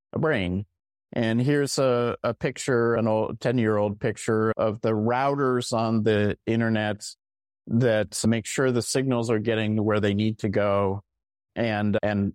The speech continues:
what the activity. And if you can see well enough, there's, this is a twenty-four hour picture where as the sun moves across the earth, the routers where the people are awake are red and busy processing things.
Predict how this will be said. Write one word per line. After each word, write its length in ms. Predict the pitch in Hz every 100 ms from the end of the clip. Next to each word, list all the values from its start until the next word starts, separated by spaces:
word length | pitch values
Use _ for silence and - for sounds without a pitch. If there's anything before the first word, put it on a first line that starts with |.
| -
what 320 | - 117 110
the 100 | 110
activity. 500 | 101 - 160 117 107
And 140 | 113 113
if 160 | 110
you 100 | 127
can 240 | 120 117 110
see 680 | - 156 143 131 123 113 -
well 240 | 104 117 113
enough, 400 | 117 113 110 -
there's, 460 | 123 113 110 - -
this 180 | 123 127
is 140 | 113
a 80 | 117
twenty-four 680 | 104 - 147 139 123 123 117
hour 360 | 117 117 113 110
picture 500 | - 131 - 104 98
where 380 | 101 104 104
as 220 | 104 104 -
the 120 | 104
sun 380 | - 127 127 120
moves 280 | 117 107
across 500 | 110 - 113 113 -
the 120 | - 104
earth, 480 | 87 127 110 - - _ _ _ _ _ -
the 300 | 113 107 107
routers 640 | - 117 120 127 120 117 -
where 280 | 113 107
the 280 | 101 107 104 -
people 380 | - 135 135 110
are 120 | 101
awake 560 | 101 135 151 104 104 - _ _ _ -
are 280 | 113 107 110
red 400 | 127 135 113 110
and 360 | 110 107 107
busy 400 | 120 127 123 113
processing 840 | 110 - 120 117 123 127 - 113 101
things. 500 | 104 101 101 104 -